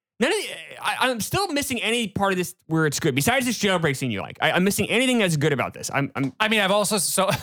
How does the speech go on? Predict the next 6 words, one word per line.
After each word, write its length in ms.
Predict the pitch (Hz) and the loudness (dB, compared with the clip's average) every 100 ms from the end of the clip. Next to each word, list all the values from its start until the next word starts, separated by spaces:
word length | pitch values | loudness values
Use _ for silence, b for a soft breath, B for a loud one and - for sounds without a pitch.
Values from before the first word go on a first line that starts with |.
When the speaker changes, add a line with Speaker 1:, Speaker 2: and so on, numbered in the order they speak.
| - | -8
Speaker 2:
<laughs> 240 | - 202 | -6 -2
I've 200 | 180 156 156 | 0 0 -2
said 220 | 185 165 | -2 0
multiple 300 | 180 175 156 | -2 -2 -2
things. 420 | - 156 98 - B B - | 0 0 -2 -6 B B -2
Like, 360 | 139 135 - | 0 0 -4